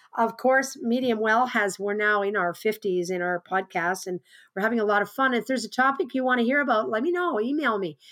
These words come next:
Sharon at sharon rose dot com. Here's the card for today, the polar bear. So the polar bear says, this is for the message for all of you. "Stand up for yourself and speak your truth respectfully and compassionately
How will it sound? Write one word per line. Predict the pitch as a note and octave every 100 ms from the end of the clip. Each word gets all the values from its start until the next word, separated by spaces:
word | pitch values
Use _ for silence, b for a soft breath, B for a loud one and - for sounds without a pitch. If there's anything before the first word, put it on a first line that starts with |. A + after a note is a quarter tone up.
| B -
Sharon | - A#3+ A#3
at | G3
sharon | A3+ A3
rose | G#3+ G#3
dot | G#3 F#3+
com. | - G#3+ E3 C#3 _ B B B B
Here's | C4+ D#4+ B3
the | C#4
card | - B3+ B3
for | - A#3
today, | - A3+ G#3+ F#3
the | F#3+
polar | - B3 B3+ G#3
bear. | F3+ E3+ C#3 C3+ _ B B B B
So | - A#3 F#3+
the | F3+
polar | - D4 E4
bear | D4+ B3
says, | - D4 A3+ F3+ - - _ _
this | F#3
is | A#3+ -
for | C4+
the | C4
message | C4 A#3+ A#3
for | - A#3+
all | A3+ G#3
of | F3+
you. | F3 C#3+ C3+ B B
"Stand | - - A#3+ A#3+
up | C4+ C4+
for | D#4
yourself | A#3+ G#3+ G#3 G3 F#3+
and | G3+
speak | F#3 - A3 -
your | A#3+
truth | A#3+ A#3 F3 -
respectfully | F#3+ - - G3+ - A#3+ C4 E4+
and | F#3+ F#3 F#3+
compassionately | A#3 G#3+ A3 A3 A#3 G#3 E3 E3+ D3+